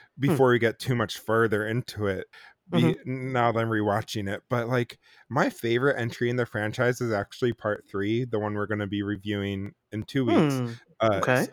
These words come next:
Speaker 2: and doing next. So I wonder, after we watch this and we do our, kind of our recap of all the, our retrospective episode, um, we'll have to check back in and see if that has changed, if it,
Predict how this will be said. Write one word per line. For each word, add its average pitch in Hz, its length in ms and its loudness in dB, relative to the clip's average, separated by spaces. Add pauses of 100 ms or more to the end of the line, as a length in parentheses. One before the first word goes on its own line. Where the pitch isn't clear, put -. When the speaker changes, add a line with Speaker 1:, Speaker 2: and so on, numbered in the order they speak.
Speaker 2:
and 107 220 -4
doing 110 180 0
next. 110 320 -6
So 120 320 4
I 131 60 2
wonder, 131 460 4 (260)
after 120 320 -2
we 110 80 4
watch 104 380 2
this 92 360 -4 (260)
and 113 80 -6
we 113 100 0
do 110 180 2
our, 98 300 4
kind 101 340 -4
of 95 120 -2
our 95 120 0
recap 98 600 -2 (440)
of 101 220 -2
all 110 180 0
the, 110 180 -4 (200)
our 98 580 -2
retrospective 113 760 0
episode, 95 580 -4 (440)
um, 104 200 -2
we'll 110 120 2
have 117 180 2
to 120 100 -6
check 117 240 -2
back 107 240 -4
in 110 100 -2
and 104 140 -4
see 104 220 -4
if 98 140 -4
that 95 140 -4
has 101 200 -6
changed, 101 560 -8
if 101 180 -8
it, 113 100 -6